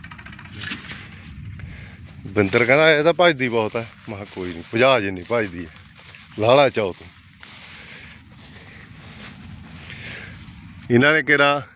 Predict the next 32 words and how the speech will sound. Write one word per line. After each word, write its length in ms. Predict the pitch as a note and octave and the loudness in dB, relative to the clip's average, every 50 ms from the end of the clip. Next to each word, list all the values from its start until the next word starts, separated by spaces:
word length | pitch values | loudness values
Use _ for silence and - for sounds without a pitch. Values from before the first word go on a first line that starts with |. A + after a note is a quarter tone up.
| _ - - - - _ _ - | _ -20 -20 -20 -20 _ _ -14
ਕਿਸੇ 180 | - B2 B2 C3 | -8 -6 -4 -4
ਬੰਦੇ 300 | B2 C#3 B2+ B2 C3+ C3 | -2 -2 0 4 4 4
ਨਾਲ 120 | C3 B2+ | 4 2
ਸੀਜ਼ਨ 320 | A#2 B2+ B2 A#2 B2 B2 A#2 | 0 -2 -2 -2 -2 -2 -2
ਕਰ 180 | A#2 A#2 G#2+ | 0 0 0
ਲਿਆ, 300 | G2+ G2+ A2 A#2+ C3+ C#3+ B2+ - - - - - - - - - - - - - - - - - - - - - - - - - - C3 - | 2 2 2 2 2 2 -4 -12 -20 -20 -20 -20 -20 -20 -20 -20 -20 -20 -20 -20 -20 -20 -20 -20 -20 -20 -20 -20 -20 -20 -20 -16 -10 -2 2
ਉਹ 160 | B2 C#3+ E3+ | 4 6 6
ਗੱਲ 220 | E3 D#3+ D3 C3+ C3+ | 6 4 2 2 2
ਗੁੱਲ 200 | B2 B2+ A#2+ B2 | 2 2 0 0
ਕਿਸੇ 240 | A2 B2 B2 B2+ A#2+ | 0 0 0 2 2
ਦੀ 100 | B2 B2 | 0 2
ਮੰਨਦੇ 460 | C3 A#2+ A2+ A2 G2+ F#2 G2 G2 F#2+ | 2 4 2 2 0 -2 -4 -4 -4
ਨਹੀਂ। 160 | F#2 G#2 C3 - _ - - - - - - - - - - - - - - - - - - - - - - - - - - - - - - - - - - | -4 -8 -10 -12 _ -20 -20 -20 -20 -20 -20 -20 -20 -20 -20 -20 -20 -20 -20 -20 -20 -20 -20 -20 -20 -20 -20 -20 -20 -20 -20 -20 -20 -20 -20 -20 -16 -8 -4
ਤੇ 380 | - G2 G2 F#2+ G2 - - - - - - - - - - - | 0 0 2 2 0 0 -2 -6 -10 -12 -16 -18 -18 -14 -4 0
ਮਤਲਬ 340 | G#2 A2 A2+ A#2 A#2+ A#2+ A#2+ A2+ | 2 4 6 6 6 4 4 4
ਸਾਰੀ 380 | G#2 B2 B2 B2 A#2+ B2 A#2+ | 2 4 4 4 4 4 4
ਦਿਹਾੜੀ 760 | G#2+ A2 A#2 A2+ C#3 C3+ B2+ A#2+ A#2+ A#2 A#2 A2+ A2 G#2+ A2 _ _ _ _ _ _ - - - _ _ - - - - - | 4 4 4 4 4 4 4 4 2 0 0 -2 -4 -8 -12 _ _ _ _ _ _ -20 -20 -20 _ _ -20 -20 -20 -20 -12
ਜਿਵੇਂ 360 | - G#2+ A#2+ A#2+ A#2+ A#2+ A#2+ A2 | -6 -2 0 4 4 4 4 6
ਡਾਲ 280 | A#2 A#2 A#2+ A#2+ A#2+ | 4 4 4 2 0
ਫੜਨ 260 | G#2+ A2 A#2 A2+ A2+ | 0 -2 -2 -2 0
ਵਾਲਾ 180 | A#2+ A#2 A#2+ A#2 | 0 0 0 0
ਬੰਦਾ 300 | A2 A2+ A#2 A2 A#2 A#2 | -2 -4 -4 -2 -2 -2
ਮਗਰ 260 | A#2 A#2 A#2 A2+ A2 | -2 -2 -2 -2 -2
ਫਿਰਦਾ 300 | G2+ A2 A2+ G#2+ A2 A2+ | 0 -2 0 0 0 0
ਹੁੰਦਾ 180 | A2+ A2+ A#2 B2+ | 0 2 2 4
ਨਾ, 140 | C#3+ D3 C3+ | 4 6 6
ਐਂ 160 | C3 B2+ A2+ | 6 4 2
ਫਿਰਦੇ 320 | - A#2 A2 G2 G2+ G#2 | 0 -4 -4 -4 -4 -6
ਹੁੰਦੇ 260 | G2+ G2+ G2+ F#2+ G#2 | -6 -6 -8 -8 -8
ਤੇ 60 | A2+ A2+ | -8 -8
ਮਸ਼ੀਨ 340 | A2+ G#2 A2+ A#2 A#2 A2+ | -8 -6 -4 -4 -4 -4
ਦੇ। 200 | G#2+ A#2 A#2 A2 | -4 -6 -8 -8